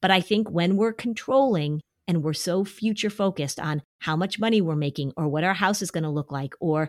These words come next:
where our kids are gonna get into college or whether or not anybody sees us as making a mistake or what our ultimate goal is in the company we work for, we miss out on the present. It keeps you disconnected.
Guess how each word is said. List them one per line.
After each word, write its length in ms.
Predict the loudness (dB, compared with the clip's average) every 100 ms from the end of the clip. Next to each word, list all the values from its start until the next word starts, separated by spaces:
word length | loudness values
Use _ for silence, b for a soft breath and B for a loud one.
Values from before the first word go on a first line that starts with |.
| -6 _
where 180 | 0 2
our 100 | 2
kids 220 | 0 -2
are 60 | 0
gonna 180 | 2
get 160 | 2 2
into 200 | 0 -4
college 580 | 0 2 2 0 -4 -6 0
or 300 | 0 0 -4 _ _
whether 280 | 2 4 6
or 40 |
not 220 | 4 4 2
anybody 440 | 2 4 2 0
sees 340 | 0 0 2 0
us 140 | -2
as 140 | -2
making 340 | 0 0 0 0
a 40 |
mistake 500 | 0 -2 0 2 0 -2
or 200 | -2 -2 -4 _
what 220 | 0 4
our 220 | 6 6 6
ultimate 640 | 4 4 4 2 2 0
goal 380 | 6 8 8 6
is 260 | 4 2 2
in 140 | 2
the 80 | 0
company 440 | 0 0 2 0
we 120 | 2 0
work 260 | 0 -2
for, 380 | 0 2 2 0 -6 _ _
we 240 | 2 4 6
miss 400 | 4 4 2 -2
out 220 | 0 0 0
on 160 | -2 -4
the 60 |
present. 540 | -4 -4 -4 -4 -10 -12 _ -4
It 200 | -4 -4
keeps 440 | -2 -2 -2 -2
you 160 | 0 0
disconnected. 920 | 0 -4 -4 -4 -2 -4 -8 -14